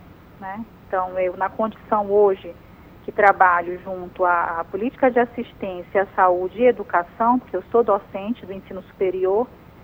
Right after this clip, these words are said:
e sou também a, a assistente social no terceiro setor, trabalhando, atendendo pessoas com deficiência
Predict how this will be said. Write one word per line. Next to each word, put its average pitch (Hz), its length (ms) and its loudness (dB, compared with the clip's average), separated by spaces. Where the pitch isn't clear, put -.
e 208 100 -8
sou 220 160 2
também 214 320 0
a, 202 140 2
a 190 180 0
assistente 226 400 -6
social 208 400 -4
no 180 80 -14
terceiro 240 500 0
setor, 214 300 -4
trabalhando, 196 500 -4
atendendo 196 360 -8
pessoas 202 460 -2
com 254 180 0
deficiência 214 960 -4